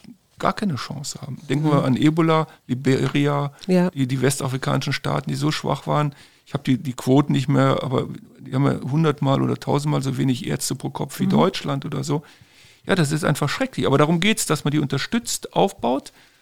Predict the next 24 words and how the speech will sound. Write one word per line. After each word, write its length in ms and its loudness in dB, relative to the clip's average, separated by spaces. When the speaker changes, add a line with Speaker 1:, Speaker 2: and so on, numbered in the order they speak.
Speaker 1:
dass 100 -6
man 100 2
Systeme 460 4
aufbaut 640 0
und, 240 2
und, 220 2
äh, 160 2
langfristig 540 2
dafür 240 0
Sorge 300 0
trägt, 280 -6
dass 160 -4
diese 180 -2
sogenannten 420 0
Sustainable 720 0
Development 580 2
Goals, 320 0
diese 200 -2
großen 460 0
Ziele, 320 0
die 120 0
man 200 2
hat, 280 -2
Speaker 2:
Mhm. 240 4